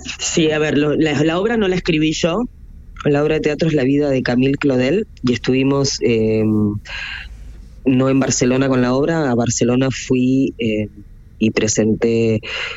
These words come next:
eh, hice un, hicimos una charla y, y presenté el libro,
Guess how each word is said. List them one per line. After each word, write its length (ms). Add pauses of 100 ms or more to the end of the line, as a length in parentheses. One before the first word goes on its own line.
(120)
eh, 260
hice 460
un, 460 (400)
hicimos 340
una 200
charla 680
y, 380
y 80
presenté 500
el 140
libro, 680